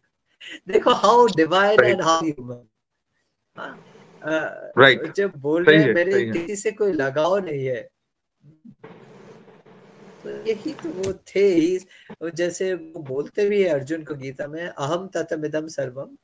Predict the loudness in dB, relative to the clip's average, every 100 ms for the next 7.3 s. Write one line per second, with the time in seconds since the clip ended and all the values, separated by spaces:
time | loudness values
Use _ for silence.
0 | _ _ _ -2 2 2 2 2 0 -4
1 | -4 -8 -8 -12 -14 -16 -14 -16 -14 -10
2 | -8 -8 -6 -6 -6 -6 -6 -6 -8 -8
3 | -12 -12 -14 -12 -12 -8 -6 -2 -2 -2
4 | -4 -6 -8 -8 -14 _ _ -2 0 0
5 | -2 -12 -14 -18 -20 -20 -20 -4 0 4
6 | 6 6 12 12 12 8 4 6 4 4
7 | 0 -2